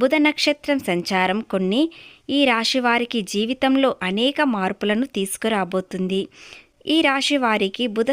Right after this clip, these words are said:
సంచారంతో ఆర్థిక పరంగా లాభాలను పొందుతారు. ప్రేమ జీవితంలో కూడా ఆనందం ఉంటుంది. సానుకూల మార్పులను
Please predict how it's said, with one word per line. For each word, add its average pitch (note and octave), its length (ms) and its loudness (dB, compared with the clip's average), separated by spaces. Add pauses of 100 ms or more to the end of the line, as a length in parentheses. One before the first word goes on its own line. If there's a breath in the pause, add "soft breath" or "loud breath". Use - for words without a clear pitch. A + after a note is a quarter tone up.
(100)
సంచారంతో C#4 640 0 (240)
ఆర్థిక F#3+ 320 -4 (120)
పరంగా G#3 400 0 (260)
లాభాలను B3+ 580 2 (120)
పొందుతారు. F#3+ 580 -2 (560 loud breath)
ప్రేమ C#4 280 4 (100)
జీవితంలో C#4+ 480 2 (140)
కూడా A3 260 2 (280)
ఆనందం G#3+ 420 0 (180)
ఉంటుంది. F#3 480 -2 (500 loud breath)
సానుకూల D#4 640 2 (200)
మార్పులను G#3+ 540 0